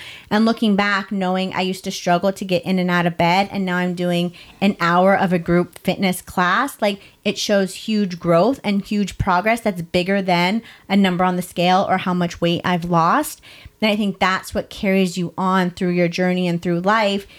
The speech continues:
is being able to do things that you never once thought were possible and actually making them a reality. Because in the end, no one else did it for me.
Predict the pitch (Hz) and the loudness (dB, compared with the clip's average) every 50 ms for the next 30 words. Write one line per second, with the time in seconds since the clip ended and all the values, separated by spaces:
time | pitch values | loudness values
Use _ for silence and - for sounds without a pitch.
0 | - - _ - 196 202 185 170 - - 196 202 196 - 202 202 190 196 202 196 | -20 -20 _ -2 0 0 0 0 0 0 0 0 0 0 0 0 0 2 2 2
1 | 190 170 180 190 202 208 - 196 185 185 185 175 185 165 - 196 190 190 185 180 | 2 2 2 0 0 0 0 0 0 2 2 2 0 0 0 0 0 0 2 0
2 | 185 180 185 180 180 185 180 175 175 170 - - - - 175 170 - - 185 185 | 0 0 0 -2 0 0 0 0 0 0 -4 -8 -2 0 0 0 0 0 -2 -2
3 | - - 175 165 190 - - 220 240 262 269 233 - 214 202 196 - - 170 180 | -2 0 0 0 0 -2 -2 -2 0 2 2 2 0 -2 -4 -4 -2 -2 -2 -2
4 | 190 - - - 214 202 196 180 185 180 - 196 190 180 175 180 170 170 170 170 | -2 -4 -8 -8 -6 -6 -4 -4 -4 -6 -6 -8 -8 -6 -6 -6 -6 -4 -2 0
5 | 165 160 170 185 196 240 262 269 311 302 - - - - - - - 214 - 226 | 0 2 2 0 0 0 0 -2 -2 -2 -6 -14 -20 -20 -20 -10 -10 -2 -2 0
6 | 214 196 - 220 214 208 208 202 - - 214 214 202 196 196 196 196 208 220 220 | -2 -2 -4 -4 -4 -2 -2 -2 -2 -2 0 0 0 2 2 2 2 4 2 2
7 | 214 214 214 208 185 175 185 190 - - _ - 196 202 185 175 - - - 214 | 2 2 2 2 2 2 0 -2 -8 -14 _ -4 -2 0 0 0 -2 -4 -4 -2
8 | 208 196 180 156 98 104 127 196 | 0 0 0 -2 -6 -8 -8 -10